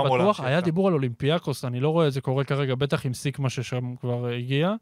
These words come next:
Speaker 2: מבחינת התאמה לירושלים, זה נראה טוב. הוא ארבע מוכח באירופה,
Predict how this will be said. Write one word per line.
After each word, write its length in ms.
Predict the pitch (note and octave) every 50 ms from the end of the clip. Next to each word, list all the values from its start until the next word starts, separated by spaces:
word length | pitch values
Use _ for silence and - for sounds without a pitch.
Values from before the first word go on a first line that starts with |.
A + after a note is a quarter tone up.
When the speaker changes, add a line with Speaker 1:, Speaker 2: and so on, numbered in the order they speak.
| _ _ _ _ _ _ _ _ _ _ _ _ _ _ _ _ _ _ _ _ _ _ -
Speaker 2:
מבחינת 420 | B2+ A#2 - - C#3+ C#3+ E3 -
התאמה 260 | F3+ D3 C3+ C3 D3+ D#3+
לירושלים, 540 | E3 D#3+ C3+ B2 - C#3+ B2+ B2 A#2+ A#2+
זה 100 | A#2+ B2
נראה 180 | B2+ C3 D#3 F#3+
טוב. 320 | F#3+ - G3 D3 A#2 B2 - -
הוא 200 | - C3+ C3+ D3+
ארבע 580 | D3 D#3 D3+ D3 D3 D3+ C#3+ C#3 C3 B2+ B2 A#2+
מוכח 280 | A#2 - - C3+ -
באירופה, 520 | - C3 A#2+ A#2 C3 D#3+ F3 - G#3 G#3+